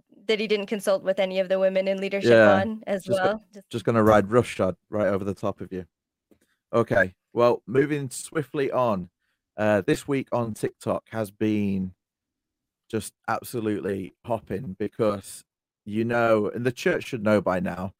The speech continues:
Speaker 2: that Zooming all of these meetings, like, when, when I was growing up, to have a camera in the chapel was like,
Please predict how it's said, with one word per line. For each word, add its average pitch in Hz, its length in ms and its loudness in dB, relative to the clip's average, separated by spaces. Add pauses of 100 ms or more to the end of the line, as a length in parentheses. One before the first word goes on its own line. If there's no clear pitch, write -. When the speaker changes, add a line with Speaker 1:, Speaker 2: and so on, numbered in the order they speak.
(320)
Speaker 2:
that 95 400 2 (1400)
Zooming 110 580 -2
all 113 260 2
of 110 120 0
these 113 240 0
meetings, 117 640 -6
like, - 160 -2
when, 135 160 -4 (140)
when 143 180 0
I 185 120 4
was 143 160 6
growing 127 360 4
up, 107 200 0 (140)
to 117 100 -10
have 151 180 -2
a 156 60 0
camera 139 520 -2
in 123 160 -2
the 123 80 -2
chapel - 640 -6 (800)
was 117 240 -8
like, 107 460 -6